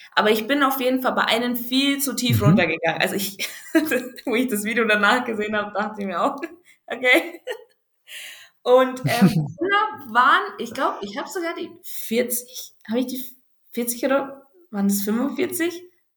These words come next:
Speaker 1: Irgendwie sowas hab ich auch hochbekommen, ja,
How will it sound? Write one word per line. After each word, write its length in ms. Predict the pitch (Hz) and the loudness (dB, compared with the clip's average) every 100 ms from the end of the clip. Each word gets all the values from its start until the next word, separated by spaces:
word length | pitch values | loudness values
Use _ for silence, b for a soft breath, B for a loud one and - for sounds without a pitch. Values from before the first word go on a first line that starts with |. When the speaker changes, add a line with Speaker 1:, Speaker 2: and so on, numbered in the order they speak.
| _ _ _ _ _ _ _ _ _ _ _ _ | _ _ _ _ _ _ _ _ _ _ _ _
Speaker 1:
Irgendwie 360 | 269 302 294 254 | 0 2 2 0
sowas 420 | 254 240 220 - - - _ | 2 4 4 2 -8 -20 _
hab 220 | 240 254 | 0 2
ich 200 | 247 - | 2 2
auch 320 | 208 208 208 - | 2 0 -2 -2
hochbekommen, 720 | 214 202 - 185 196 180 175 | 0 0 -2 -2 -2 -2 -4
ja, 420 | 180 - - | -6 -8 -14